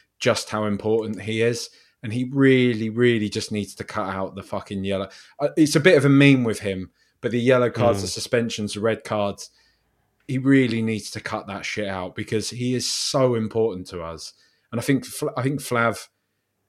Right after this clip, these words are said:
Speaker 1: and you know how much Flav loves his stats nowadays, but I think he said he's missed
Speaker 2: <laughs>
Speaker 1: forty percent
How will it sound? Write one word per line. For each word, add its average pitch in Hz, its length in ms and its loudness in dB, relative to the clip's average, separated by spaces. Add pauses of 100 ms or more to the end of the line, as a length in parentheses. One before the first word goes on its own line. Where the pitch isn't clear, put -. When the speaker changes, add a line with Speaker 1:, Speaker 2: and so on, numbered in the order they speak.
(340)
Speaker 1:
and 120 200 -4
you 113 80 -2
know 107 120 0
how 104 80 -2
much 98 260 -4
Flav 98 240 -2
loves 98 240 -2
his 95 140 -8
stats - 360 -6
nowadays, 82 480 -10
but 98 280 -4 (280)
I 120 40 -4
think 135 120 2
he 127 60 -2
said 139 220 2
he's 135 120 -2
missed 143 260 2 (180)
Speaker 2:
<laughs> 92 160 -10
Speaker 1:
forty 156 540 -4
percent 151 520 0